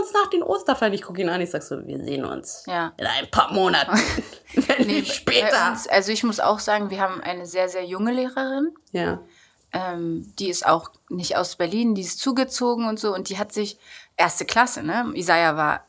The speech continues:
Speaker 2: direkt in der ersten Klasse einfach im Lockdown, so. Und das
Speaker 1: Das ist hart.
Speaker 2: die hat das so krass gemacht. Die
Speaker 1: Ja.
Speaker 2: hat das mit so kleinen Kindern, die einfach, so wenn du so willst, gerade aus der Kita sind,
Speaker 1: Ja.
Speaker 2: einfach so dieses, ähm,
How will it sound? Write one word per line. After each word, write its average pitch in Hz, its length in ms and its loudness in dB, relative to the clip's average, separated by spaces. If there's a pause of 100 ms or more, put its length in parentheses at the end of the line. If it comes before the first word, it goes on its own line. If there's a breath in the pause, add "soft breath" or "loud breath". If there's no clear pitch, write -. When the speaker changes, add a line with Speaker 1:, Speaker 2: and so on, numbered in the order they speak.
(180)
Speaker 2:
direkt 185 600 -4
in 175 120 -6
der 170 100 4
ersten 202 320 2
Klasse 214 560 0
einfach 175 280 -4
im 180 140 -6
Lockdown, 165 580 4
so. 165 140 -2
Und 156 240 -2
das 247 340 6 (180 loud breath)
Speaker 1:
Das 185 180 0
ist - 180 0
hart. - 180 -2
Speaker 2:
die 202 140 6
hat 185 180 4
das 165 160 -4
so 175 120 0
krass - 300 0
gemacht. 330 440 2
Die 208 60 -2
Speaker 1:
Ja. 196 80 -2
Speaker 2:
hat 185 100 0
das 190 140 0
mit 202 160 0
so 208 80 0
kleinen 240 560 4
Kindern, 330 340 2
die - 140 2
einfach, 208 240 2 (200)
so - 140 -4
wenn 196 80 2
du 202 100 -2
so 190 200 0
willst, 202 180 0
gerade 208 340 6
aus 202 140 0
der 175 120 0
Kita 247 420 0
sind, 180 360 -4
Speaker 1:
Ja. 196 260 2
Speaker 2:
einfach 208 260 2
so 196 320 2
dieses, 185 640 -6
ähm, 175 260 4